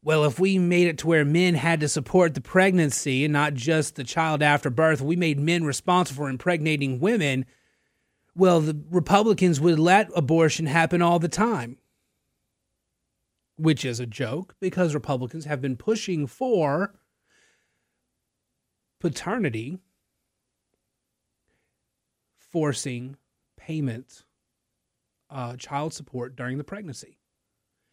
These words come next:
If you are the father, you are responsible financially for that pregnancy. Republicans have pushed for that. And in fact, here in Louisiana, we've gotten it.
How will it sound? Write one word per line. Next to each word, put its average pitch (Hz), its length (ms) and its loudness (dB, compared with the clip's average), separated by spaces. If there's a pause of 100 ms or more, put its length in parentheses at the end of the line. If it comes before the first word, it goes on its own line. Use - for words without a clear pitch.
(320)
If 151 200 -4
you 147 260 0
are 131 180 0
the 156 100 -4
father, 127 360 -8
you 127 260 -4
are 113 100 -10
responsible 131 760 -8
financially 123 960 -8 (260)
for 135 680 -2 (100)
that 143 240 -14
pregnancy. 147 640 -12
Republicans 180 400 -6
have 175 100 -10
pushed 233 240 -2
for 135 140 -4
that. - 220 -12 (420)
And 156 140 0
in 156 80 0
fact, 190 260 -2
here 180 160 0
in 175 80 0
Louisiana, 185 600 0
we've 165 200 0
gotten 208 240 2
it. - 240 -14